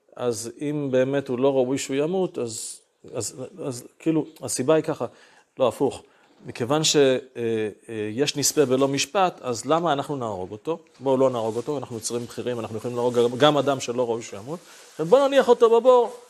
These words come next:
ו-, אה, ולפי אותה דעה, שבאמת אדם, ש-, יש נספה בלא משפט, ראובן רצה להניח אותו שם בתוך הבור, כדי שהנחשים והעקרבים יפגעו בו, אבל אם, אה, אם הוא צדיק, אז, אז הוא לא ייפגע.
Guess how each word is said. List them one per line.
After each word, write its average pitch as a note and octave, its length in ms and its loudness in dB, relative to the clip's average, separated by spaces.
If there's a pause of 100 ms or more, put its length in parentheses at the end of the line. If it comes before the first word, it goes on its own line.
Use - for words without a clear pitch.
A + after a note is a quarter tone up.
(280)
ו-, D#3 580 6 (180)
אה, D#3+ 180 0
ולפי C#3+ 680 0
אותה G3 240 2
דעה, F#3+ 400 4 (680)
שבאמת C#3 600 0
אדם, D#3 240 2 (220)
ש-, - 120 -6
יש D3 400 0
נספה E3+ 220 0
בלא D#3+ 220 2
משפט, G3+ 440 -2 (340)
ראובן D3+ 420 4
רצה D#3 300 2
להניח D3 340 -2
אותו C#3+ 160 -6
שם C3+ 180 -6
בתוך C3 280 -6
הבור, C#3+ 360 2 (320)
כדי B2 200 -2
שהנחשים C3 800 -2
והעקרבים D#3 420 0
יפגעו D3 380 -2
בו, D#3 120 4
אבל C3 240 2
אם, D3+ 160 -2 (520)
אה, B2+ 320 -2
אם C#3+ 120 -6
הוא D#3 100 -2
צדיק, D3+ 340 0
אז, G#2+ 340 -4
אז A2+ 160 -8
הוא A#2 100 -4
לא A2 100 -2
ייפגע. G2 360 -10